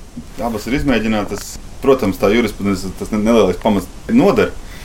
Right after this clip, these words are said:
Palīdz tas, kad ir kaut kādi pamati. Izlasīt līgumu, teiks, to tu vari saprast pats jau kaut ko. Nu, ja kaut kādas niansēs, tad, tad var meklēt jau kādu juristu, ja, bet tas palīdz katrā ziņā.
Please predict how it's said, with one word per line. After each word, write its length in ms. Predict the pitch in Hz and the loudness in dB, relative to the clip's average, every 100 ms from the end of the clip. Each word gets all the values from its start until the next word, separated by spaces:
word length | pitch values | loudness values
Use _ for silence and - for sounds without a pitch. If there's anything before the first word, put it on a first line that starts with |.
| - | 0
Palīdz 320 | 110 95 - | 2 2 0
tas, 100 | 92 | -4
kad 180 | - 85 | -4 0
ir 120 | 92 | 0
kaut 200 | - 82 95 | 0 -4 -2
kādi 160 | 90 - | -2 0
pamati. 320 | 127 110 85 | 0 2 0
Izlasīt 320 | 123 113 98 117 | 2 2 2 2
līgumu, 340 | 147 110 98 | 2 4 2
teiks, 180 | 95 - - - | 0 -2 -8 -2
to 120 | 104 | -2
tu 120 | 95 | 0
vari 160 | 95 98 | -2 0
saprast 340 | 113 104 107 | 0 0 0
pats 180 | 139 - | 0 2
jau 140 | 120 196 | 4 4
kaut 220 | 110 98 - | 2 0 2
ko. 180 | 107 104 - - - - - | 0 0 -6 -10 -10 -10 -6
Nu, 140 | 113 | -4
ja 40 | 101 | -2
kaut 140 | 98 | -2
kādas 100 | 87 | 2
niansēs, 440 | 123 120 98 95 - | 4 4 2 0 0
tad, 100 | 95 95 | 0 0
tad 160 | - 95 | 0 2
var 140 | 92 | 2
meklēt 340 | 98 - 82 - | 2 0 -2 0
jau 140 | 87 - - - - | -2 -2 -8 -6 0
kādu 240 | 104 107 | 2 4
juristu, 400 | 113 101 - 82 | 4 2 -2 -2
ja, 120 | 87 87 | -2 -2
bet 160 | 90 - - | -6 -6 -8
tas 120 | - | -2
palīdz 340 | 117 104 80 - - - - | 2 2 0 -4 -12 -12 -8
katrā 240 | - 87 | -6 -4
ziņā. 200 | 85 82 | -4 -6